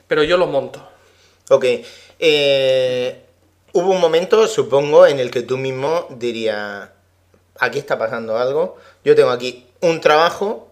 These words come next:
Speaker 2: de soldado raso, como tú has dicho,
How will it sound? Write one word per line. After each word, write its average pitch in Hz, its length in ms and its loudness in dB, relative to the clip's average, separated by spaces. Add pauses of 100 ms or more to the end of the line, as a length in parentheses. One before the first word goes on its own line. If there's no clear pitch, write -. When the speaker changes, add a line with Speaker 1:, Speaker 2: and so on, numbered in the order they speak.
(460)
Speaker 2:
de 110 180 -8
soldado 135 600 2
raso, 139 400 0
como 127 180 -6
tú 123 80 2
has 120 100 -2
dicho, 208 460 -4